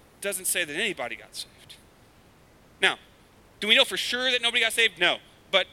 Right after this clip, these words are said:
if we look at the pattern of the way Luke writes, that's a pretty good inference. So the very first leg of Saul and Barnabas's miss-, missionary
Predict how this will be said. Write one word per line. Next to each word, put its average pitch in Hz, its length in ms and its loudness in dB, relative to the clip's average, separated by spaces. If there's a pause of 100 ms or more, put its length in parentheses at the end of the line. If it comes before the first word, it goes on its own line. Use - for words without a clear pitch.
if 190 120 -4
we 202 140 2
look 233 300 -4
at 226 160 -2
the 226 60 -10
pattern 226 340 -2
of 214 60 -10
the 214 80 -6
way 214 160 2
Luke 202 320 -8
writes, 208 380 0
that's 202 200 -2
a 226 40 -10
pretty 233 360 -6
good 196 360 2
inference. 156 760 -6 (2250)
So - 120 -6
the 190 100 4
very 226 380 4
first 226 500 -4
leg 165 500 0 (300)
of 151 160 -2
Saul 214 500 0
and 180 120 -10
Barnabas's 185 600 -2
miss-, 190 280 -2 (120)
missionary 196 500 2